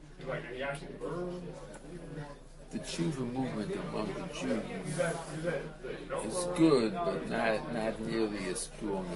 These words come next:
as it should be to really get us to Mashiach. If it depends on our tshuva, so the tshuva movement today is, as we said before, it's slow. Since it's slow,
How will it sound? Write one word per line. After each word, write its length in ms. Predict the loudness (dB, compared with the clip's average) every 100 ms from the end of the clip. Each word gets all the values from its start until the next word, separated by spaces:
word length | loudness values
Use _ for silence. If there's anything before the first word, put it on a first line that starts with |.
| -4
as 80 |
it 100 | -6 -8 -12 -10
should 460 | -10 -2 2 2 0 -4
be 260 | -4 -4 -6 -10 -14 -14 -12 -10 -8 -8 -8
to 60 | -6 -4
really 380 | 0 0 0 -2
get 200 | -2 -2
us 200 | -4 -4 -6
to 60 | -6 -6 -6 -6
Mashiach. 1040 | -6 -4 -4 -4 -8 -10 -8 -8 -6 0
If 260 | 0 0 -2
it 100 | -4 -6
depends 520 | -6 -4 -2 -2 -2
on 180 | -4 -2
our 180 | -4 -6 -6
tshuva, 580 | -6 -4 -4 -4 -4 -4 -6 -8 -6 -4 -4 -4 -6 -4 -4 -4 -4
so 140 | -4
the 180 | -4 -2
tshuva 540 | -2 -2 -2 -2 -4 -2
movement 420 | -2 -2 -4 -6 -8 -12 -4
today 220 | -2 -2 -4 -6
is, 100 | -6 -6 -6 -6 -8 -10 -12 -10
as 60 | -10
we 80 | -8
said 260 | -4 -2 0
before, 420 | 0 -2 -2 -2
it's 100 | -2
slow. 380 | -4 0 0 0 -2 -2 -2 -2 -4 -4
Since 300 | -4 -4 -4
it's 220 | -4 -2
slow, 460 | 0 4 6 6 4